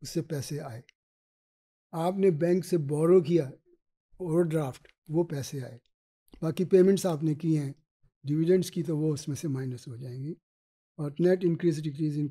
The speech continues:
cash टेन पॉजिटिव में है और आपके पास जो ओपनिंग बैलेंस था ट्वेंटी फ़ाइव और क्लोजिंग बैलेंस हो गया थर्टी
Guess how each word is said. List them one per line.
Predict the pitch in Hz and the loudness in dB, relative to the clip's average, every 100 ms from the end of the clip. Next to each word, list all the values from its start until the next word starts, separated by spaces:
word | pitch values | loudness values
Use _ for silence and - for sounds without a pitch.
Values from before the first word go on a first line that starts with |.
| 147 | -6
cash | 135 - - _ _ _ _ _ _ | -10 -12 -18 _ _ _ _ _ _
टेन | - 160 170 - _ | -2 -2 -2 -6 _
पॉजिटिव | 160 143 175 190 190 | -6 -4 -2 0 4
में | 196 | 6
है | 190 208 - _ _ - | 6 2 -6 _ _ -10
और | 160 | -4
आपके | 156 151 151 | -2 -4 -6
पास | 151 151 143 | -6 -6 -6
जो | 156 - | -8 -8
ओपनिंग | 156 185 202 | -4 -2 0
बैलेंस | 165 156 151 156 | 0 0 -2 -4
था | 139 | -6
ट्वेंटी | 151 135 147 | -4 -4 -6
फ़ाइव | 156 135 131 - _ _ _ | -8 -8 -8 -10 _ _ _
और | 147 | -10
क्लोजिंग | 139 160 160 170 143 | -4 -2 0 0 0
बैलेंस | 135 135 131 | -4 -6 -8
हो | 127 | -10
गया | 147 | -10
थर्टी | 143 139 131 120 | -10 -10 -12 -14